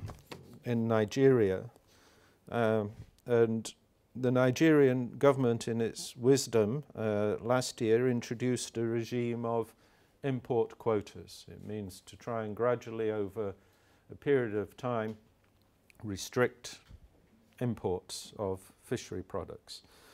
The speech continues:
Now, this is something that, uh, uh,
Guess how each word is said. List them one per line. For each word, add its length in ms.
Now, 220
this 260
is 200
something 600
that, 480
uh, 1120
uh, 240